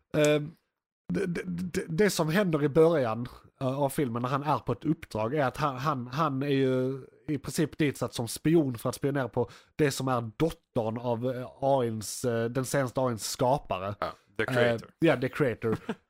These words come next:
Speaker 1: Eh, så dotter till The Creator, som då filmen heter. Ehm, och han är där si-, satt som spion, men han blir kär, gifter sig, eh, hon är gravid. Eh, sen,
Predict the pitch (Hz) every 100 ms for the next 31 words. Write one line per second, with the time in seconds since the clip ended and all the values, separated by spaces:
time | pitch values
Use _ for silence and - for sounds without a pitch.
0 | - 123 123 123 120 151 131 180 190 -
1 | 127 - 131 135 - 156 113 - 113 -
2 | 117 113 107 139 127 139 113 117 127 -
3 | 110 - _ _ _ _ 120 117 117 113
4 | 147 127 - 147 143 151 151 147 143 160
5 | 135 - 151 - 120 - 170 185 175 160
6 | 151 160 139 151 151 - 147 131 139 139
7 | - 113 - 120 117 - - _ - 123
8 | 147 131 120 123 127 113 110 - _ _
9 | - 120 120 117 156